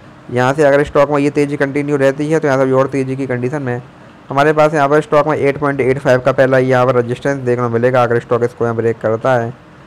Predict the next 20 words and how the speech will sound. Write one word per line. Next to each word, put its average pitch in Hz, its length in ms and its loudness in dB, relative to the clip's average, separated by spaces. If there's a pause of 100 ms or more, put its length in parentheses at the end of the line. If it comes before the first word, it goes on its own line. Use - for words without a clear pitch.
(220)
Then 135 180 0
यहाँ 135 160 2
से 143 60 -2
हमको 139 220 0
stock 135 260 0
में 139 100 -2
nine 127 280 -2
point 127 180 -2
five 123 260 2
five, 139 240 0
then 123 200 -2
यहाँ 120 220 0
से 123 80 -4
हमको 117 240 0
stock 120 260 0
में 123 100 -2
टेन 117 220 -2
पॉइंट 117 200 -4
सेवन 113 260 -4
ज़ीरो, 123 300 -2